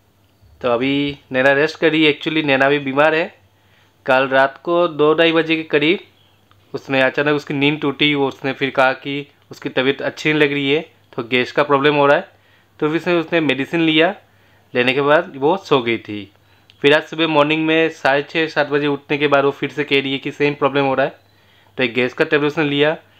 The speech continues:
फिर कुछ देर बाद उसने अपने भैया को फ़ोन किया और उसके बाद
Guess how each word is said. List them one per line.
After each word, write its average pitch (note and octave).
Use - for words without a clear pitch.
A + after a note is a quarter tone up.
फिर C3+
कुछ D3+
देर D3
बाद C#3+
उसने C#3+
अपने C#3
भैया C3
को D3
फ़ोन C#3+
किया D3
और A2+
उसके C3+
बाद D3+